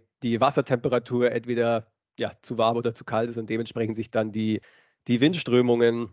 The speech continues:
und die Wasserströmungen verschieben und dadurch es entweder zu trocken oder zu nass in den U S A wird. Dieses Jahr, bestes Beispiel, wir hatten ein La Niña-Jahr. Das heißt, es ist im Süden der U S A extrem trocken und in Kanada eher ein bisschen kühl und nass. Wohingegen, wenn wir ein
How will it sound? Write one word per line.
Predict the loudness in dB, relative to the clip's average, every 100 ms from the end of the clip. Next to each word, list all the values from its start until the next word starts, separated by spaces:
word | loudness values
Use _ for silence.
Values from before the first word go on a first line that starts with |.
| -10
und | -6
die | 0
Wasserströmungen | 0 0 -4 -2 0 -2 -2
verschieben | -4 -8 -4 -4 -4
und | -4 0
dadurch | 2 2 0 -4
es | -10 -4
entweder | -4 0 -2
zu | -2
trocken | -6 0 2 2
oder | -2 -2
zu | -2 0
nass | 0 0 -4
in | -6
den |
U | -4
S | -4
A | -2 0
wird. | -2 -2 _ _ _ -8
Dieses | -4 0
Jahr, | 2 2 2 _
bestes | -6 -6 -4 0
Beispiel, | 4 4 2
wir | 0
hatten | 0 0
ein | -2
La | 0 0
Niña-Jahr. | 0 0 2 4 4 2 -2 _ _ _ _
Das | -10 0
heißt, | 2 2
es | -2
ist | -10
im | -8
Süden | 0 0 0 -4 0
der | 2
U | 2
S | 2
A | 2 0
extrem | 0 -6 -8 -8
trocken | -4 -4 -4 -10 -8 -8
und | -10 -10 -8
in | -10 -8
Kanada | -4 -2 0 0
eher | 0 -2
ein | -2
bisschen | -6 -8
kühl | -8 -6 -4
und | -2
nass. | 2 2 0 _ _ _ _
Wohingegen, | -10 -4 -2 0
wenn | -2 0
wir | 0
ein | -2 -6